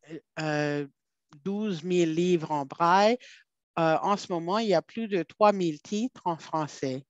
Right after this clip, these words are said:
Alors, si vous êtes abonné au caeb, ça vous donne accès aux collections du caeb et de Bookshare. Bookshare, c'est un service américain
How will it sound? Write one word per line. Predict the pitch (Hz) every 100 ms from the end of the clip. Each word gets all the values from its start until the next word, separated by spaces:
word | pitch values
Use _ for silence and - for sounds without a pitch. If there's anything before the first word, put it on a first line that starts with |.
| _ _ - - - -
Alors, | 175 175 165
si | - - 254 254
vous | 220 175
êtes | 175 175
abonné | 160 156 147 175 220
au | 185
caeb, | 160 147 170 220 220 - _
ça | - 180 165
vous | 180
donne | 196 220
accès | 170 147 - - 185 240 _
aux | 175
collections | 165 208 185 165 - 214 214
du | 175 170
caeb | 170 151 151 202 254 180 - _ - - -
et | 226 254 294 180
de | 185
Bookshare. | 165 185 185 - - 151 170 214
Bookshare, | 175 202 - - 208 208 214
c'est | 180 -
un | 170 160
service | 156 185 175 180 175
américain | 156 156 151 - 190 208